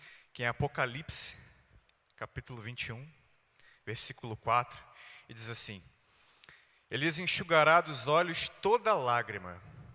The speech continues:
e a morte já não existirá. Já não haverá luto, nem pranto, nem dor, porque as primeiras coisas passaram." Eu queria dizer para você que nos assiste, para nós que estamos aqui,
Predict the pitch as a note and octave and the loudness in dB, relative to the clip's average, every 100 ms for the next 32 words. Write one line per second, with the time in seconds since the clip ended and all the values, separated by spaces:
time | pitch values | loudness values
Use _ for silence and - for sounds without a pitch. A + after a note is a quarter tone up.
0 | - - B2+ A#2+ A#2+ D3+ F3 E3 - F3+ | -20 -8 -6 -4 -2 -2 -2 -4 -8 -8
1 | D3 C3+ A#2+ A#2+ E3+ D#3 C3 D3 - A#2 | -6 -6 -4 -6 -8 -8 -6 -6 -4 -4
2 | F2+ F#2 - _ _ - - - - G2 | -4 -6 -16 _ _ -20 -20 -20 -14 -6
3 | C3+ C3 F3+ F3+ D3 C#3+ D#3 C3 D3 D3 | -6 -4 -4 -4 0 2 2 0 -6 -6
4 | - F#2+ - - _ - C#3 D3+ - D3 | -10 -14 -14 -20 _ -14 -10 -10 -8 -6
5 | E3 F3+ - F3+ E3+ _ _ C#3 D#3 D3 | -6 -8 -12 -14 -16 _ _ -8 -8 -8
6 | G2+ G2 G2 - - - - - A#2 C3+ | -8 -8 -10 -18 -20 -20 -14 -12 -8 -6
7 | B2+ C3+ A#2 C3+ D3 C3+ - C3+ B2+ - | -6 -6 -4 -2 -2 -4 -6 -6 -6 -6
8 | B2+ A#2+ - F#2+ F#2+ F2+ - - - - | -6 -6 -2 -2 -2 -6 -18 -20 -16 -8
9 | E3 F3 C#3+ A#2 D#3 D3 A#2+ - D3 D3+ | -6 -6 -6 -2 -2 -2 -8 -8 -10 -10
10 | B2+ A2+ - C3+ C3+ - F3 E3+ C#3+ D#3+ | -8 -8 -8 -8 -6 -6 -6 -2 4 4
11 | D3+ - C#3 C3+ A#2 - A#2+ | 2 -4 -8 -10 -10 -10 -14